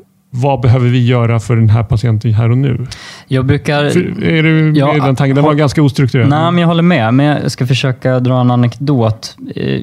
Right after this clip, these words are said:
Speaker 2: jag föreläser på specialistutbildningen för sjuksköterskor i Uppsala, eh, om cirkulation. Och då brukar jag dra ett exempel, eh, avsluta den föreläsningen med att man står mitt i natten,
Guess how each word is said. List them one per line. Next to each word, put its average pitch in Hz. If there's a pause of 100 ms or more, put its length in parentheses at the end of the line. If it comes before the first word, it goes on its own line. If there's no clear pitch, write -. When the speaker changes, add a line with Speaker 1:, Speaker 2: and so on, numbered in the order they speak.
Speaker 2:
jag 135
föreläser 143
på 117
specialistutbildningen 110
för 107
sjuksköterskor 104
i 107
Uppsala, 107 (440)
eh, 101 (340)
om 107
cirkulation. 107
Och 110
då 127
brukar 139
jag 135
dra 151
ett 131
exempel, 107 (160)
eh, 101 (880)
avsluta 131
den 104
föreläsningen 107
med 101
att 110
man 110
står 123
mitt 110
i 117
natten, 117